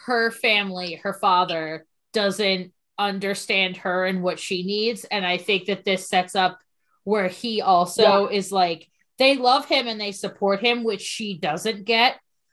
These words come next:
Speaker 2: No.
Speaker 1: But similar to her, they don't really share his understanding and, like, relationship with,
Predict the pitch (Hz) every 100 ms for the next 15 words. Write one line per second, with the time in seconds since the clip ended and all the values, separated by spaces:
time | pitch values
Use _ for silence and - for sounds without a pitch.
0 | _ _ _ - 202 170 160 - _ -
1 | - 349 359 359 277 233 - 269 214 254
2 | 269 214 - 175 226 233 190 285 339 240
3 | 220 262 262 233 190 - - - 220 208
4 | 202 175 165 160 _ _ - 226 214 202
5 | - 208 202 196 196 202 180 190 202 190
6 | 180 170 175 175 170 175 185 170 175 180
7 | 190 - 185 180 180 131